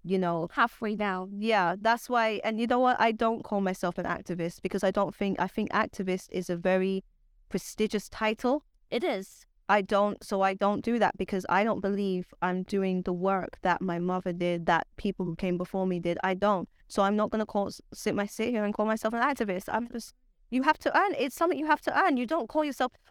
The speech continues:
Speaker 1: "Right, I'm a champion." No, you're not, you're not a champion. You're
Speaker 2: What
Speaker 1: not,
Speaker 2: did you do?
Speaker 1: what have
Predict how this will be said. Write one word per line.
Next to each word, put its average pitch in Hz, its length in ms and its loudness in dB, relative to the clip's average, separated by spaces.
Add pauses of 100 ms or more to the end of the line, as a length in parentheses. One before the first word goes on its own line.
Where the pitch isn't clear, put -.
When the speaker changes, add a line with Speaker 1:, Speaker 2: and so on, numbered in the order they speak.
Speaker 1:
"Right, 226 160 4
I'm 240 140 2
a - 20 -8
champion." 208 640 -2 (520)
No, 466 60 -20 (100)
you're 679 120 -20
not, 740 180 -20
you're 640 100 -20
not 784 200 -20
a 392 340 4
champion. 262 240 -2
You're 440 80 -4
Speaker 2:
What 240 140 2
Speaker 1:
not, - 80 -12
Speaker 2:
did 240 200 -4
you 285 60 -6
do? 269 240 -4
Speaker 1:
what 494 240 -6
have 554 160 -12